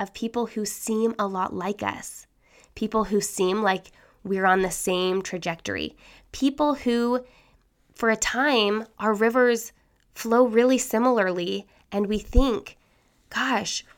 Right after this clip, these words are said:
why is it that that person is reaching all of those achievements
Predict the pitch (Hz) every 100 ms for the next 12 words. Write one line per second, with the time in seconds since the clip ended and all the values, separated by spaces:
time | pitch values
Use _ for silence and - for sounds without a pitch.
0 | _ _ _ 180 202 226 277 - 185 175
1 | 185 277 - - _ _ _ _ 208 196
2 | 180 190 226 - - 185 - 233 277 320
3 | - 196 185 180 190 - 220 240 269 -
4 | - 185 202 262 208 196 185 185 180 170
5 | - 185 185 262 330 - -